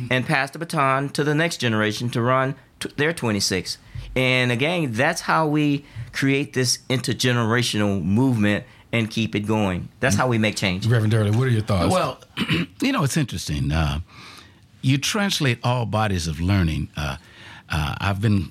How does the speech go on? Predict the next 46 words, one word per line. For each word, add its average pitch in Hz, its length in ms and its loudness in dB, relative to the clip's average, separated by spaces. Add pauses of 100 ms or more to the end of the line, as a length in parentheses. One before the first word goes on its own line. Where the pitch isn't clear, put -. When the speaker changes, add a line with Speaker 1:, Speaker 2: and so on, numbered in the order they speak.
Speaker 3:
quite 113 200 0
a - 20 -2
few 104 140 0
things, 107 280 2
but 98 160 -4
the, - 80 -2
for - 240 -4
twenty-seven 117 760 0
years 92 260 4
there, 90 160 2
the 82 100 0
pastor 101 440 0
of 82 120 -8
Providence 90 420 2
Baptist 92 380 -2
Church. - 260 -2
And 82 100 2
I 135 100 2
got 165 160 -2
up 135 140 0
every 123 240 2
Sunday 98 480 0 (440)
and 104 140 4
I 113 80 4
told 120 320 0
people 107 240 -2
the 90 100 -2
tragedy 95 800 0 (180)
of 95 180 -2
what's 135 120 2
gonna 113 220 2
happen 131 320 2
to 101 120 2
them 95 300 4
if 82 140 -2
they 110 100 2
don't 104 240 2
give 104 200 2
their 98 160 2
lives. 90 440 2 (400)
But 151 140 2
all 226 200 0
faiths 147 400 -2
have 113 200 2
a - 60 0
certain, 110 440 2